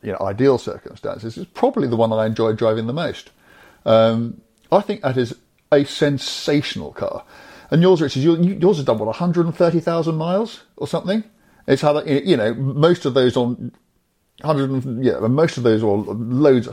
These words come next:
tens of thousands of miles on racetracks, and it just feels bulletproof, doesn't it? And I love that. I love that about those cars. Um, and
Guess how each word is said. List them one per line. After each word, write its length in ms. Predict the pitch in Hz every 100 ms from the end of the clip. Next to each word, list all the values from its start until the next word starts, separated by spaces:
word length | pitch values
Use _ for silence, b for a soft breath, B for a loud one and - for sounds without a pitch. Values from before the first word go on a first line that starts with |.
| - -
tens 300 | 190 160 120
of 100 | 113
thousands 320 | 110 104 101
of 80 | 101
miles 240 | 98 95
on 80 | 98
racetracks, 520 | 98 104 - - - - B B B B B
and 120 | 214
it 80 | 294
just 180 | 339 -
feels 180 | 117 110 - _
bulletproof, 580 | - 247 220 - 107 98
doesn't 260 | - 202 151
it? 160 | 85 - _ _ _ _ 127
And 120 | 143
I 60 | 165
love 500 | 165 165 185 170 123
that. 180 | 113 -
I 100 | 139
love 460 | 139 143 160 156
that 140 | 127 104
about 260 | 95 95
those 240 | 98 101 -
cars. 460 | - 90 90 - -
Um, 480 | 123 113 113 117 120 b b b b b -
and 600 | 123 127 131 135 135 127